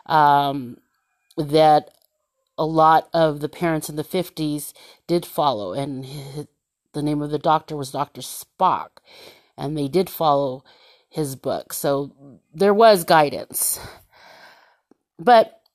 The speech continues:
getting back to how we were raised as a child does, in a sense, have to do with our adulthood,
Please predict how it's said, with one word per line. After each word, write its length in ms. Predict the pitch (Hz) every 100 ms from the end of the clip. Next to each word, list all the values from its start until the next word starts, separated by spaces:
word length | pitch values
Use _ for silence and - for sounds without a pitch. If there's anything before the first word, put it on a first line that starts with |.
| - 156 196
getting 260 | 269 285
back 280 | 233 220 220
to 140 | 220
how 680 | 202 190 185 175 170 180 170
we 300 | - 160 220
were 180 | 262 175
raised 540 | 156 151 147 147 - - _ -
as 200 | 156 151
a 60 |
child 540 | 151 - 151 139 139 143 _ - _ _ _ - _ 165 156
does, 320 | 233 294 320
in 160 | 302 247
a 80 |
sense, 720 | 196 - - 165 151 - -
have 320 | - - 208 -
to 80 | 170
do 460 | 170 170 165 160
with 280 | 156 156 160
our 180 | 156 160
adulthood, 800 | 143 165 180 - - 147 87